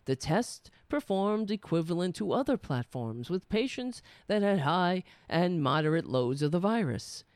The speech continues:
said Alan Wells, a pathologist who directs the clinical laboratories at the University of Pittsburgh. Blah, blah, blah. However,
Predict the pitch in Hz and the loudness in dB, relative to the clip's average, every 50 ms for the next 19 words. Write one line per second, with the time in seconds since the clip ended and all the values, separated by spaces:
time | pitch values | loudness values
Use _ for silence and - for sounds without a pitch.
0 | _ _ _ _ _ _ _ _ _ _ - - - 160 139 - - 127 139 139 | _ _ _ _ _ _ _ _ _ _ -10 -2 0 0 0 0 0 0 2 2
1 | 143 143 139 139 139 143 139 139 151 175 196 208 175 147 135 - - 156 147 - | 2 0 0 0 2 2 2 2 2 0 0 2 2 0 0 0 -2 -4 -2 0
2 | 147 139 139 139 147 151 151 170 202 - - 170 156 143 143 139 139 139 143 - | 0 0 2 0 0 0 0 -2 -2 -2 0 -2 -2 0 0 0 0 0 -2 -2
3 | - - 147 139 - - 151 139 143 - 143 135 135 135 139 131 143 - 151 143 | -4 -4 -4 -4 -2 -2 -2 -2 0 0 0 2 4 2 2 2 0 0 0 0
4 | 147 156 208 330 - 160 156 - 147 147 147 143 143 143 147 135 - 151 135 120 | 2 2 0 0 0 0 0 0 0 0 0 0 0 0 -2 -2 0 0 -2 0
5 | - 147 127 - - - 156 160 202 381 427 - _ _ - 185 196 185 170 160 | 0 -2 -2 -2 -2 -2 0 0 0 0 -4 -6 _ _ -4 0 0 0 2 2
6 | 156 151 156 156 156 190 - - _ _ _ _ _ - - - - - _ _ | 0 0 0 0 0 0 0 -4 _ _ _ _ _ -20 -20 -20 -20 -20 _ _
7 | _ - 185 208 220 233 277 320 240 175 175 214 233 | _ 0 4 4 6 6 6 4 4 2 0 0 -2